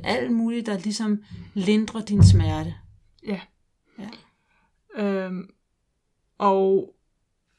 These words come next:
Speaker 2: når man siger helten, og oprindeligt siger, at det kommer og hjælper, så tænker man, det, det lyder da ikke dårligt.
Speaker 1: Nej, super fedt.
Speaker 2: Ja.
Speaker 1: Lad mig være helt.
Speaker 2: Så kan det så godt være, når man så hører om det er alkohol og
Speaker 1: Nå.
Speaker 2: stoffer, at man tænker, okay, der er måske ikke noget, altså det er positivt. Men det, der er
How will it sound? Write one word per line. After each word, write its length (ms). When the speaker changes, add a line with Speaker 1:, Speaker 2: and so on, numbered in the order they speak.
Speaker 2:
når 220
man 220
siger 400
helten, 380
og 60
oprindeligt 380
siger, 240
at 60
det 60
kommer 260
og 60
hjælper, 220
så 120
tænker 300
man, 300
det, 320
det 80
lyder 160
da 80
ikke 320
dårligt. 420
Speaker 1:
Nej, 140
super 300
fedt. 280
Speaker 2:
Ja. 180
Speaker 1:
Lad 120
mig 240
være 140
helt. 300
Speaker 2:
Så 160
kan 80
det 100
så 100
godt 160
være, 200
når 100
man 120
så 120
hører 320
om 260
det 140
er 40
alkohol 760
og 240
Speaker 1:
Nå. 60
Speaker 2:
stoffer, 520
at 100
man 160
tænker, 180
okay, 240
der 60
er 40
måske 300
ikke 220
noget, 240
altså 220
det 100
er 40
positivt. 540
Men 260
det, 100
der 60
er 240